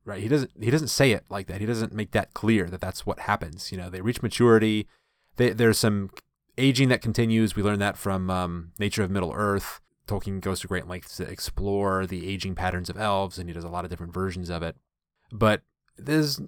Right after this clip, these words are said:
no reason to think that, like, Celebrimbor's look when he reaches maturity should necessarily be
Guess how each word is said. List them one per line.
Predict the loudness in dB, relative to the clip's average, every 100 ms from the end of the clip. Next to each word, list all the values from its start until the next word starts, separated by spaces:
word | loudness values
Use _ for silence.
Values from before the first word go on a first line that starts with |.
| -6
no | 4 6
reason | 8 6 6
to | 2
think | 2 2 2 -2
that, | -4
like, | -4 -6 -8 -18 _ _ _ _ 0
Celebrimbor's | 6 6 8 8 8 6 6 4 0
look | 2 2 2 -6
when | -2
he | 0
reaches | 2 2 0
maturity | -2 0 2 2 2 -4 -10 -18 _ _ _ _
should | -10 -2 2 4
necessarily | 4 2 0 0 2
be | 0 0 0 -2 -6